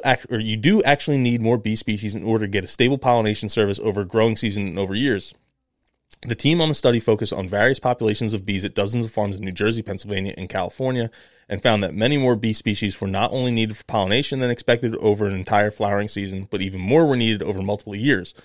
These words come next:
The researchers said they discovered different bee species pollinated the same types of plants at different times of year. They also found that different species were the dominant pollinators on the same kinds of plants in different years. Because of natural fluctuations in bee populations, researchers said the bee species, pre-, or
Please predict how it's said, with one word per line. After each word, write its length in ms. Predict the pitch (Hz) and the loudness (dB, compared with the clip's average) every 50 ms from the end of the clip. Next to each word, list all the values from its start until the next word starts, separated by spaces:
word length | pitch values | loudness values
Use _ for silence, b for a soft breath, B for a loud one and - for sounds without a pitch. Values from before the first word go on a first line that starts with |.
| b b b b b b b - | b b b b b b b -6
The 60 | 107 | -2
researchers 460 | 95 120 135 - 160 147 147 147 135 | 0 0 0 0 -2 -4 -4 -4 -2
said 400 | - - 113 104 101 101 101 101 - _ | 2 4 4 4 4 2 -4 -10 -8 _
they 80 | - 104 | -4 -4
discovered 440 | 98 98 - - 123 113 107 104 95 | -4 -4 -2 0 0 0 0 0 -2
different 280 | 127 135 - 160 123 | -2 -2 -2 -2 -2
bee 100 | 123 123 | -2 -2
species 380 | 123 - - 127 117 113 113 104 | -2 -2 -2 -4 -2 -2 -4 -4
pollinated 400 | - - 113 117 123 127 120 110 | 0 0 0 2 2 0 -2 -4
the 80 | 101 98 | -4 -6
same 260 | - - 113 120 139 135 | -6 -6 -4 -4 -4 -4
types 200 | - 131 123 - | -4 -4 -6 -6
of 60 | - | -6
plants 240 | - 120 104 101 101 | -4 -4 -4 -4 -4
at 80 | - | -6
different 260 | - 107 - 107 110 | -8 -8 -8 -8 -6
times 200 | - 117 101 95 | -6 -6 -6 -6
of 60 | 101 98 | -6 -6
year. 360 | 104 139 135 110 104 123 b b b b b b b b | -4 -2 0 0 0 -2 b b b b b b b b
They 80 | - 104 | 2 4
also 220 | 117 160 - 220 | 4 6 6 4
found 220 | 185 - 123 110 107 | 2 4 2 2 0
that 80 | 95 | 0
different 240 | 92 120 - 147 127 | -2 -2 -2 -2 -6
species 480 | - - 123 113 - - 107 101 101 107 | -6 -4 -4 -2 -2 -2 -4 -4 -4 -6
were 160 | 87 101 104 | -4 -4 -4
the 80 | 95 101 | -4 -4
dominant 520 | 95 - - 123 151 202 208 190 165 - | -4 -2 0 0 2 2 0 -2 -4 -4
pollinators 500 | - - 117 110 110 107 101 101 101 104 - - | -2 -2 0 0 0 0 -2 -2 -4 -6 -6 -6
on 140 | 110 101 | -4 -4
the 60 | 98 92 | -4 -4
same 380 | - - 135 135 143 143 143 | -4 -2 -2 0 0 -2 -2
kinds 300 | - - 135 156 180 160 | -4 -4 -2 -2 -2 -2
of 100 | 131 - | -4 -4
plants 260 | - - 104 101 101 | -4 -2 -2 -2 -2
in 180 | - - 101 92 | -4 -6 -8 -4
different 300 | - 165 165 - - - | -2 -2 -2 -2 -6 -10
years. 280 | 80 73 58 - - - | -10 -12 -12 -14 -14 -10
Because 280 | - 110 - - 117 110 | -10 -4 -2 -2 -2 -2
of 80 | 101 98 | -4 -4
natural 320 | 101 101 113 127 - 135 | -2 -2 -2 -2 -2 -4
fluctuations 600 | - - 120 117 - 117 107 104 - 120 107 101 | -2 0 0 0 2 2 0 0 0 -4 -6 -6
in 100 | 101 95 | -6 -4
bee 120 | 101 143 | -4 -4
populations, 680 | 156 - 117 107 - - 104 104 98 90 - 101 101 - | -2 0 0 0 0 0 -2 -2 -2 -4 -4 -6 -8 -8
researchers 480 | - - 110 123 - 127 113 - 117 - | -6 -6 -6 -4 -4 -4 -6 -6 -6 -2
said 220 | - 117 107 101 95 | 0 0 0 0 -4
the 60 | 107 | -6
bee 160 | 95 113 131 | -4 -4 -4
species, 480 | 139 - - 127 123 - - 117 110 - | -2 -2 -4 -4 -4 -2 -4 -6 -6 -8
pre-, 200 | - - - - | -10 -12 -6 -2
or 200 | - 113 101 - | -2 -2 -2 -2